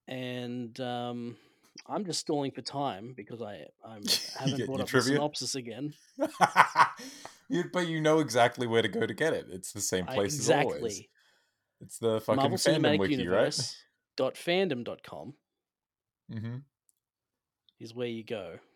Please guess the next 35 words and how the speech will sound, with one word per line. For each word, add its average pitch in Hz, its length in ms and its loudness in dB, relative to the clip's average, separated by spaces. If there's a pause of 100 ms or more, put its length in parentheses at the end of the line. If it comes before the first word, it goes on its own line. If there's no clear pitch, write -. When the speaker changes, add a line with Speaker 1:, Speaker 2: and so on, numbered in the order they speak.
(500)
Speaker 2:
So - 100 -8
Speaker 1:
to 95 80 -10
Speaker 2:
frankly, 120 360 2
Speaker 1:
get 104 80 6
Speaker 2:
it's 101 120 -4
a 98 40 -4
wonder 104 340 2
that 95 80 -2
you 90 160 -4
don't 101 260 -2
have 101 260 2
it 92 60 -6
already, 95 560 0
and 92 180 -2
also 117 380 0
you 101 220 -2
can, 95 180 -6 (260)
you 131 200 -4
control 143 400 4
the 175 120 -6
podcast. 95 760 4 (480)
Speaker 1:
I 131 120 -6
know. 113 260 -8 (680)
Speaker 2:
You 139 140 2
control 165 480 6
Speaker 1:
I 117 40 0
Speaker 2:
all 127 220 8
Speaker 1:
was 110 120 2
Speaker 2:
of 87 40 -4
this. 98 220 2
You 127 80 2
Speaker 1:
just 131 80 2
Speaker 2:
didn't 151 240 6
have 127 280 10
to 98 360 4